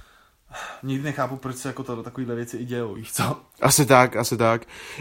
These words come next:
Speaker 2: Ale jako třeba, eh, když ani tak za-, popřemýšlím,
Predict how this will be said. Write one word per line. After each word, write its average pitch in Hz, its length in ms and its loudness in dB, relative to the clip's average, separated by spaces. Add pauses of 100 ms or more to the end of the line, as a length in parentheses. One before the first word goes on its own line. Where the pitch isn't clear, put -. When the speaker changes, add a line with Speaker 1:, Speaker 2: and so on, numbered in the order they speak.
Speaker 2:
Ale 135 180 8
jako 147 160 0
třeba, 151 580 2
eh, 117 680 0
když 113 160 -4
ani 131 200 -2
tak 135 180 -4
za-, 113 160 -4
popřemýšlím, 113 1000 -2